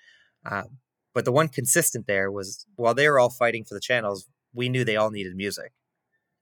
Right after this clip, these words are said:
So they kinda had their, their games and their, and their fights, and we would just sit there in the back being like, "You guys need music? We got you." <laughs> Uh, so yeah, it, it evolved pretty rapidly from, uh,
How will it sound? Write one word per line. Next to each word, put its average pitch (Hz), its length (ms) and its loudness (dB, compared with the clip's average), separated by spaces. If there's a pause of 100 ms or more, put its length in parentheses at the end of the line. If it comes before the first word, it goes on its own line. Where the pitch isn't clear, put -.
So 95 420 -4
they 113 100 0
kinda 110 380 0
had 117 160 0
their, 110 180 0
their 104 180 -6
games 101 380 -2
and 101 120 -10
their, 98 220 -4 (340)
and 104 100 -10
their 107 100 -2
fights, 98 400 -4
and 104 80 -14
we 104 120 -8
would 104 120 -10
just - 180 -4
sit 101 140 -10
there 98 120 -4
in 101 80 -6
the 101 80 -10
back 101 340 -4
being 107 160 -8
like, 104 180 -8
"You 117 120 -4
guys 117 120 0
need 120 120 -8
music? 139 360 -4
We 117 80 -10
got - 280 -4
you." - 160 -12
<laughs> 151 80 -4 (760)
Uh, 98 100 -8
so 123 140 -6
yeah, 147 160 6
it, 127 300 4
it - 80 0
evolved 143 420 2
pretty 131 160 -2
rapidly 113 500 0
from, 98 360 -6
uh, 95 180 -4